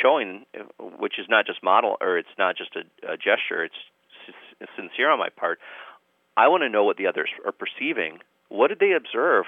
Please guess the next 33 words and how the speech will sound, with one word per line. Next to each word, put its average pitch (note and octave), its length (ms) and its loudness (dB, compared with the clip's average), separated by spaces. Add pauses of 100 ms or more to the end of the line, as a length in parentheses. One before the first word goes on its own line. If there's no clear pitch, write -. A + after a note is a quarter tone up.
that F#2+ 140 -8
could F#2 140 -4
improve G#2 400 -2
the A2 80 -4
next G2 300 -4
one? D#2+ 220 -10 (680)
And C3 420 -4 (400)
what A#2+ 240 2
I B2+ 80 6
was A#2 200 -2
gonna G2+ 200 -10
say E3+ 140 -4
is A#2+ 140 -4
it's G#2 140 -16
astonishing A#2 540 -2
to G#2+ 60 -10
me G#2+ 160 -14
how C3+ 120 -2
many D#3+ 140 -4
times A#2 300 -4
we A2 100 -10
discover G#2+ 720 2 (600)
something A#2+ 360 -2
that, G2 180 0 (120)
gee, F3 300 -6
if - 160 -8
we A#2+ 160 -2
only C#3 240 0
had A2 240 0 (120)
this D#3+ 220 -2
in G2+ 120 -2
the E2+ 60 -10
kit - 420 -2